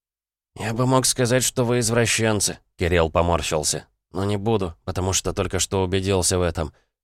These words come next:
Не пойму, зачем вы меня вообще сопровождали, я бы и сам прекрасно доехал до этого места". "Ну да, сам бы ты куда-нибудь точно доехал, но не факт, что сюда", фыркнула Марго.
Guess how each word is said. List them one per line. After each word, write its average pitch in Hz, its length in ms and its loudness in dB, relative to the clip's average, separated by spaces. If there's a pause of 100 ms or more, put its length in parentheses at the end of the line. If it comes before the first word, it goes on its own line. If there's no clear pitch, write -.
(120)
Не 101 80 -2
пойму, 117 320 2
зачем 107 400 2
вы 101 80 2
меня 101 240 0
вообще 101 300 0
сопровождали, 95 720 0
я 87 200 -2
бы 92 140 0
и - 20 -2
сам 98 260 0
прекрасно 90 520 -2
доехал 87 400 0
до 85 100 0
этого 87 300 0
места". 85 400 -2 (680)
"Ну 180 260 4
да, 156 200 4
сам 170 280 2
бы 170 80 2
ты 170 80 0
куда-нибудь 147 520 2
точно 104 420 2
доехал, 104 540 2 (260)
но 151 80 0
не 165 80 4
факт, 151 240 0
что - 300 -2
сюда", 85 480 0 (340)
фыркнула 82 440 0
Марго. 80 420 0